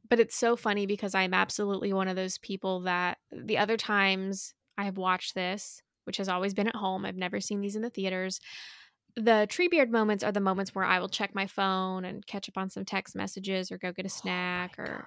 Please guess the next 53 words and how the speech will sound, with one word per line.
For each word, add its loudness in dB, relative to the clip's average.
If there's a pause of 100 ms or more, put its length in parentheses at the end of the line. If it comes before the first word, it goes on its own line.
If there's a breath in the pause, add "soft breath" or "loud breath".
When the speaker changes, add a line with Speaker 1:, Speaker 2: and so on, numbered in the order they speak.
(120)
Speaker 2:
God. -20 (180)
Speaker 1:
and 4
I 2
know 2
that's -2
bad, -2 (260 loud breath)
but 4 (300 loud breath)
this 0
time 2
around, 0
I 8
was -2
absolutely 2
paying -4
attention -6
to -4
every 0
little -4
thing. -2 (440 loud breath)
And 6
it's 0
funny 2 (100)
because -2
I 2
felt 0
like 2 (300 loud breath)
in 6
previous 0
viewings, 2
I -2
was 0
like, 2 (320 loud breath)
"Man, 0
these 0
Treebeard -2
scenes -2
are -12
so -2
long 0
and -6
there's -12
so 0
many 6
of 6
them." 6
And 6
then 8
I 8
watched 6
it 2
Speaker 2:
<laughs> -
Speaker 1:
again 6
and, 2